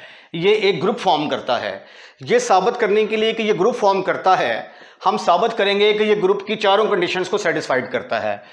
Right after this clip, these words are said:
जिसमें पहली condition है closure law, क्लोजर लॉ।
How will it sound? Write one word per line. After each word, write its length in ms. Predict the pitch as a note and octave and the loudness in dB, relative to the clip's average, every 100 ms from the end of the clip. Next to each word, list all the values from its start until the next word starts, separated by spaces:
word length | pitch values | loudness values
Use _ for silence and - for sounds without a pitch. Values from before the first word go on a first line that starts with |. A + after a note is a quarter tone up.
| - - - | -20 -20 -10
जिसमें 320 | C#3+ E3+ G#3+ | -6 -2 -2
पहली 220 | G3 G3 G#3+ | 2 2 2
condition 420 | G#3 F#3+ G3+ G3+ | 0 0 0 0
है 100 | G#3+ | 0
closure 380 | G3+ G3+ G3 F#3+ | 2 2 2 4
law, 180 | E3+ A#2+ - - - _ _ _ _ _ _ _ _ _ _ _ _ _ _ _ _ _ _ | 4 2 -2 -12 -20 _ _ _ _ _ _ _ _ _ _ _ _ _ _ _ _ _ _
क्लोजर 800 | D3+ F3+ F#3 G3 G3+ G#3 - - C#3 | -2 0 0 2 2 0 -4 -12 0
लॉ। 200 | D#3 | 2